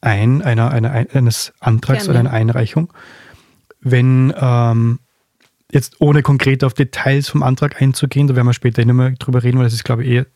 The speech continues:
Speaker 1: ein großer Block, sondern wie, wie läuft das prinzipiell ab? Also wann und wie kann ich einreichen? Was passiert dann, wenn ich eingereicht habe? Und vor allem, was passiert alles im Hintergrund, was man gar nicht mitkriegt, was vielleicht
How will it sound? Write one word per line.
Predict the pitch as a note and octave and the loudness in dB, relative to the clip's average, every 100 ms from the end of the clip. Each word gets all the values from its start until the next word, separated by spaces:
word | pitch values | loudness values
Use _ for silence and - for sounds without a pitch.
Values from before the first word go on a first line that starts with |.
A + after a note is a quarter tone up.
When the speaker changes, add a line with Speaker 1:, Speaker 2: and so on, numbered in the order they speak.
| C3+ | -4
Speaker 1:
ein | |
großer | C3 C3 B2 - | 0 0 -2 -4
Block, | D3 C#3+ - - - - | -4 -6 -10 -20 -20 -12
sondern | - B2 A#2+ | -4 0 0
wie, | A#2+ C#3+ D3 - | 2 2 0 -2
wie | C#3 | -2
läuft | C3 A#2+ A#2+ | 0 -2 -4
das | C3+ - | -4 -2
prinzipiell | A#2 A2 A#2 A#2 | -2 -2 -2 -2
ab? | A2 - - | -4 -6 -4
Also | A2 A2 A2 - - - _ _ - | -2 -2 -4 -10 -20 -20 _ _ -4
wann | A#2+ B2 D#3 E3+ F3 | 0 2 2 2 2
und | D#3 C#3 B2 | 2 2 2
wie | C#3+ | 2
kann | D#3 D3+ D3 | 2 0 0
ich | - | 0
einreichen? | - C3+ C3 C3 B2+ C#3 B2+ | 0 0 2 0 0 0 -2
Was | - | -2
passiert | - - - C3+ D3 - | -4 -4 -2 -2 -2 0
dann, | C#3 C3+ | 0 2
wenn | A#2+ C#3 | 2 2
ich | C3 | 0
eingereicht | C3+ C3+ C3 C3 C3+ - | 0 0 0 -4 -6 -6
habe? | B2 B2 B2 B2+ - - - - | -2 -2 0 -2 -4 -12 -20 -10
Und | - | -4
vor | A#2 | 0
allem, | C#3 | 0
was | C3 | 0
passiert | - C3 D3 | 0 0 0
alles | C#3+ | 0
im | C3 | 0
Hintergrund, | A2+ C#3 C#3 C3 B2+ | 0 0 0 0 0
was | B2 | 0
man | B2 | -2
gar | B2 | -2
nicht | A#2 | 0
mitkriegt, | B2 C3 - B2+ | 0 0 -2 -4
was | B2+ | -4
vielleicht | - C3 | -4 -4